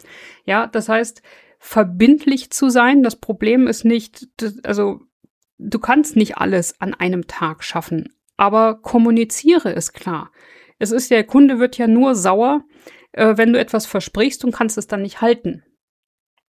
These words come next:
So, und wenn du sagst, „Ich brauche für das Angebot, äh, bis nächste Woche“, dann haben sie's, dann ist doch gut. So,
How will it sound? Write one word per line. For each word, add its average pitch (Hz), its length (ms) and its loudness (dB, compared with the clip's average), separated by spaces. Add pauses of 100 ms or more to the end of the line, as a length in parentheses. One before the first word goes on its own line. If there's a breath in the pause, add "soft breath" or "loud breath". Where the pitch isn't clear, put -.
(140)
So, 190 120 -2
und 185 120 -6
wenn 190 100 0
du 196 80 0
sagst, 202 320 0
„Ich 226 120 -10
brauche - 240 -4
für 226 60 -4
das 220 120 0
Angebot, 214 560 -2
äh, 208 100 -4
bis 196 220 -6
nächste 190 300 -6
Woche“, 277 360 -2
dann 214 200 -6
haben 214 280 -2
sie's, 247 320 -6
dann 208 220 -6
ist - 160 -8
doch 220 100 -8
gut. 175 320 -8 (1300 loud breath)
So, 214 280 4